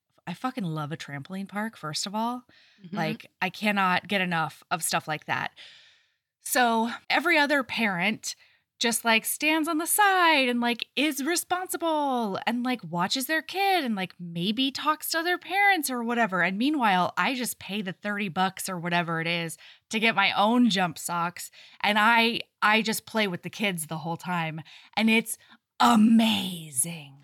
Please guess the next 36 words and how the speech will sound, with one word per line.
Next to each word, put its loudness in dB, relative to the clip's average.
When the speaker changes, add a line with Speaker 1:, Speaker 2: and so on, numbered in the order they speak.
Speaker 1:
It's -6
the -4
best 2
thing -4
ever. -4
Speaker 2:
So -2
I'll 4
tell 4
you 0
the 0
one 0
time -2
I've 0
been -2
to -8
a -6
trampoline -8
park. -10
My 0
Speaker 1:
Yeah. 2
Speaker 2:
siblings -2
are -2
way -2
younger -2
than -4
me. -2
My -2
sister's -6
fifteen -6
years -2
younger. 0
My -2
brother's -4
nineteen -6
years -10
younger. -6